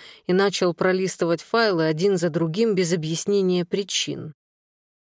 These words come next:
Короткое видео, в котором обнажённая женщина выпускает газы в замороженный шоколадный торт. Отфотошопленный милый белый щенок с человеческими глазами и зубами. Голый мужчина в маске мочится на кучу плюшевых игрушек.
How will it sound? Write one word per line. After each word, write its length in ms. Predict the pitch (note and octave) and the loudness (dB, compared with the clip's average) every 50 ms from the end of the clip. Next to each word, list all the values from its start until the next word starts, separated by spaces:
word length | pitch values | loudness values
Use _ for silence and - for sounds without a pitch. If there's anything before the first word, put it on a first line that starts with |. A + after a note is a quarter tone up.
| _ _ _ | _ _ _
Короткое 540 | - B3+ B3 C4+ C#4+ C4 - - B3+ A#3+ A3+ | 0 0 2 2 2 0 0 0 2 2 2
видео, 440 | G3 A3+ B3 B3 G#3 A#3 A3+ A3 G#3 | 2 2 0 0 2 2 4 2 2
в 80 | - | 2
котором 400 | - F#3+ F3+ - F#3+ F#3 F#3 F3+ | -2 -2 0 2 2 2 4 2
обнажённая 720 | F3 D#3+ D3+ E3+ F3 D#3 D#3 F#3 F#3 F3+ F3+ F3 F3 E3+ | 2 2 2 2 2 2 2 2 2 2 2 2 2 2
женщина 560 | D3+ D#3 G3+ A3 A3 G#3 - - F#3+ F3+ E3+ D#3+ | 2 2 2 2 2 2 0 0 0 0 2 0
выпускает 600 | E3 - - E3 - - - F#3+ F3+ E3+ D3+ E3+ | 0 -2 -2 -6 -6 -4 -2 -2 0 0 0 0
газы 360 | D#3 F3+ G3 G#3 F#3+ G3 F#3 | 0 2 2 2 2 0 0
в 40 | E3+ | 0
замороженный 720 | D3 F3+ E3+ E3+ E3 E3 F3 F3+ E3+ E3 F3 F3 F3 E3 | 0 2 2 2 2 2 2 2 2 0 0 0 0 0
шоколадный 720 | - - - - F#3 F3 F3 F3 D#3+ D#3 E3+ F3+ F#3 F#3 | -2 -4 -2 -2 0 0 2 0 0 0 0 0 0 -2
торт. 500 | - - D#3 C3+ A2+ - - - - _ _ _ _ _ _ _ _ _ _ | -4 -4 -4 -4 -4 -8 -14 -20 -20 _ _ _ _ _ _ _ _ _ _
Отфотошопленный 920 | - - - - F#3+ F#3 F#3+ E3 - - A#3+ A3+ - G#3 F#3 F3 F3 F3 F3+ | -6 -4 -2 -2 -2 0 0 0 0 2 0 0 0 0 2 2 4 4 4
милый 380 | F#3+ G#3 G#3+ G#3 G3+ F#3+ F3+ | 4 4 4 4 4 4 2
белый 340 | E3 D3+ F#3+ F#3 F#3 F3+ F3 | 2 4 4 4 4 4 2
щенок 460 | - - - F#3 F3+ G3 G#3+ A3 - | 0 0 0 0 2 2 2 2 0
с 60 | - | -2
человеческими 840 | - - - G#3 F#3+ F#3 F3+ F#3+ F#3 - - F3 - - F3+ F3 F3 E3+ | -6 -2 0 2 4 4 4 2 0 0 -2 -6 -4 -2 0 0 0 2
глазами 580 | E3 F3 E3+ E3+ D#3 F#3 G3 G3+ G3 F3+ E3 | 2 2 2 2 2 2 2 2 2 2 2
и 40 | D#3+ | 0
зубами. 640 | C#3+ D3 E3 D3 C#3 F3+ G3 G3+ G3 F#3 F3+ E3 _ _ _ _ _ _ _ _ _ _ _ _ _ - | 0 0 -2 0 0 0 0 2 2 0 0 -2 _ _ _ _ _ _ _ _ _ _ _ _ _ -10
Голый 360 | - G3+ B3 D4 D4 C#4 C4+ A#3+ | -4 0 2 2 2 2 4 4
мужчина 600 | A3+ A3 G#3+ - - - - C4 C4+ A3+ F#3+ D#3 | 4 4 2 2 0 -2 -2 0 2 2 0 0
в 80 | C#3+ | 2
маске 460 | D#3 E3+ F#3 G#3+ A3+ - - - E3+ | 2 2 2 0 0 -4 -4 -2 0
мочится 540 | D#3 D#3+ D#3+ F3 G#3 - - F#3 - - F3+ | 0 2 2 0 0 0 -2 -4 -2 0 0
на 160 | E3 D#3+ D#3+ | 2 2 0
кучу 340 | - - - G#3 - - F3 | 0 -2 -4 -4 -2 -2 -4
плюшевых 640 | - - D#3 F3 D#3+ - - E3 D3+ D#3 C#3+ - D#3+ | -4 -2 -4 -2 -2 0 0 0 0 -2 -2 -2 -6
игрушек. 680 | D3 B2 D#3 D3+ D3+ E3 F3+ F3 - - - - - | -4 -2 -2 -2 -2 -2 -4 -4 -4 -6 -6 -8 -10